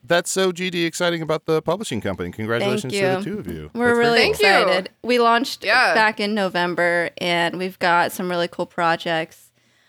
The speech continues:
Speaker 2: that we're working on.
Speaker 3: Yeah, so look out for our books coming out at the beginning of twenty twenty-three. Love when people ask how many books we have. Like,
Speaker 2: Yes.
Speaker 3: <laughs> it takes a little bit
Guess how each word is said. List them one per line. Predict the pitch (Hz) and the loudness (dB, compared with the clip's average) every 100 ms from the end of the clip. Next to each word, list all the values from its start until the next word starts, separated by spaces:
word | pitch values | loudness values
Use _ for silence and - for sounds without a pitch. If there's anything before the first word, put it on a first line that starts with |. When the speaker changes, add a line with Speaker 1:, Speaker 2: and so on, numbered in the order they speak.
| _ - | _ -4
Speaker 2:
that | 175 | -2
we're | 175 180 | 0 0
working | 175 226 254 247 | 2 0 0 -4
on. | 240 233 220 220 226 _ - | -2 0 -2 -4 -8 _ 0
Speaker 3:
Yeah, | 226 | 2
so | 220 254 | 2 2
look | 262 294 | 2 2
out | 311 277 | 0 2
for | 277 | 2
our | 262 226 | 2 2
books | - 233 - | 0 -6 -4
coming | 262 226 | -2 2
out | 220 202 | 2 2
at | 208 | 0
the | 196 | -4
beginning | 196 254 320 | -2 0 0
of | 277 | -2
twenty | - 277 254 | -2 -4 -2
twenty-three. | 233 208 208 330 349 269 | -4 -6 -6 -6 -4 -2
Love | 247 220 269 320 | 4 6 6 6
when | 277 240 | 0 0
people | 240 233 202 | -4 0 2
ask | 214 214 | 2 2
how | 240 | 0
many | 214 196 | 0 -2
books | 165 254 - - | -2 -2 -2 -4
we | 196 185 | -4 0
have. | - 170 196 214 | 2 2 0 -2
Like, | 175 190 | 0 2
Speaker 2:
Yes. | 208 196 - 339 339 _ | 4 2 2 0 -4 _
Speaker 3:
<laughs> | _ | _
it | 254 | -10
takes | - 226 233 | -2 -2 -2
a | 226 | -4
little | 175 170 165 196 - | -4 -6 -6 -2 -2
bit | - | 0